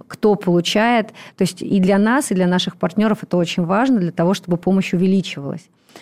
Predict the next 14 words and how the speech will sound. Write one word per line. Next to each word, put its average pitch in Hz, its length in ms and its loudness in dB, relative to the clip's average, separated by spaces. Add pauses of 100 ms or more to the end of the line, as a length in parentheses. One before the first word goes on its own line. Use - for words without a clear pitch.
(180)
А, 175 360 2
поэтому 185 420 0
вот, 180 260 0
э, 175 560 2
и 190 140 0
наши 196 320 2
отделения 214 480 2
тоже, 214 300 0
они 180 140 2
ведут 185 320 0
работу 185 400 0
уже 175 100 2
в 170 120 -4
полях, 202 520 0